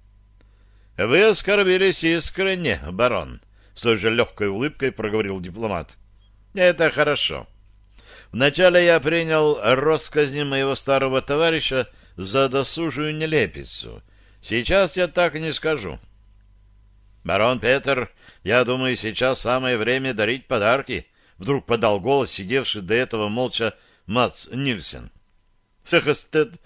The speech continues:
заинтересованно посмотрел на нашу троицу. Белов аккуратно вынул из кожаной сумы футляр с песцом, и я поставил его перед дипломатом. «Это подарок лично вам». Я открыл перед Ганнибалом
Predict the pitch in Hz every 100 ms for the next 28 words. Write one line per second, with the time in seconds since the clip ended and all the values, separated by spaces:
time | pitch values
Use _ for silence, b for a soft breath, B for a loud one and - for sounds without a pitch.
0 | b b - 117 123 113 131 120 143 151
1 | 135 104 120 - 117 110 131 135 123 131
2 | 127 98 113 120 120 95 - 110 - _
3 | _ B B B 101 123 127 123 - 107
4 | 120 120 113 117 117 127 135 120 104 -
5 | 117 107 110 98 - 107 113 104 107 98
6 | 113 110 - - 98 92 - 131 143 -
7 | _ _ _ _ _ _ 98 123 139 127
8 | - 120 123 123 120 107 117 92 104 113
9 | 95 104 120 117 90 73 76 65 65 _
10 | _ _ _ _ _ _ - 101 101 107
11 | 107 87 101 104 107 104 95 104 90 90
12 | 101 101 95 78 - - _ _ _ _
13 | 104 110 - 113 107 104 110 98 104 104
14 | 101 120 117 107